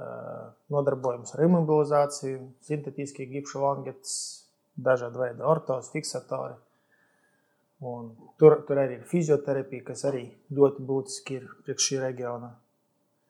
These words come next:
Jo Daugavpilī fizioterapijas pakalpojumi, ka tādi ir ļoti grūti sasniedzami, gan valsts pakalpojumi, gan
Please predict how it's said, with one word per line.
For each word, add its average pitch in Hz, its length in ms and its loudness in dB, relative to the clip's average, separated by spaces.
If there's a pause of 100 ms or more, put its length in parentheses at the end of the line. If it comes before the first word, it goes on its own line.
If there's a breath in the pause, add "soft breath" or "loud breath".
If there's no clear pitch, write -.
(640)
Jo 123 320 -6
Daugavpilī 127 640 -4 (800)
fizioterapijas 135 840 0 (440)
pakalpojumi, 127 680 4
ka - 120 -16
tādi 123 360 -6 (200)
ir 135 120 -10
ļoti 135 320 2
grūti 180 320 2
sasniedzami, 143 640 -4 (840)
gan 127 200 0
valsts 151 480 6 (520)
pakalpojumi, 147 680 2
gan 120 160 -14